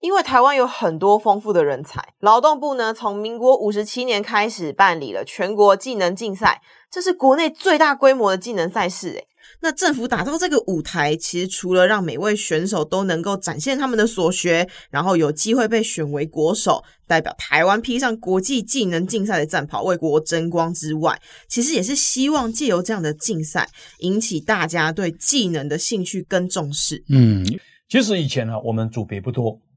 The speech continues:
Speaker 2: 想不到现在组别多很多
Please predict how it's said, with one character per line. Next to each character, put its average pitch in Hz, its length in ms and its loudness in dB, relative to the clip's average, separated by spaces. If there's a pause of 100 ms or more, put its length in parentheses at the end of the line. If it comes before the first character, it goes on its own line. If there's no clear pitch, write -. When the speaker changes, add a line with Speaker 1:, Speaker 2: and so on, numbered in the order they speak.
(560)
Speaker 2:
想 202 140 4
不 214 60 4
到 254 120 8
现 247 300 2
在 220 180 6
组 175 240 2
别 143 220 0
多 214 420 8
很 135 400 -4
多 143 300 -2